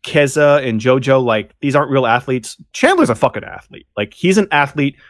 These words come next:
who also has a shit ton of heart. We've seen him get hurt. We've seen him fight through adversity to, to get wins, um, to really pull it out. So, like, he has all the makings of a,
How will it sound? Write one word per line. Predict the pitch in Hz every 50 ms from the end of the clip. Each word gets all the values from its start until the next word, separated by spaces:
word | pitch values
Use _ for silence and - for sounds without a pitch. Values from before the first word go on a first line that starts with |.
| _ _
who | - 151 -
also | - 143 151 - 147 135
has | 139 131 123 110 107
a | 104
shit | 101 - - - - - -
ton | - 170 160
of | 143 -
heart. | - 135 123 120 120 - _ _ _ _ _ _
We've | - 135 131 -
seen | - - - 165 160
him | 165 160 151
get | 143 131 -
hurt. | - - 143 139 139 135
We've | 131 113
seen | 110 - - 160 147
him | 147 135
fight | - - - 135 143 139
through | - 139 131
adversity | 123 120 110 127 131 120 - 135 123 123 120
to, | 113 - 117
to | - - 113
get | 110 131 131 127 -
wins, | 135 120 120 120 113 113 117 113 - - _ _ _ _ _ - _ -
um, | 120 117 113 110
to | 110 131
really | 123 139 139 147
pull | 127 - - 147 139 131
it | 117
out. | 120 120 120 120
So, | - - 127
like, | 120 117 113
he | - 165 160
has | 139 160 233 269 269 190 151
all | - 156 160 165 160
the | 156 151
makings | 131 131 135 131 - 135 123 120 107 127
of | - 135 120 110
a, | 113 110 113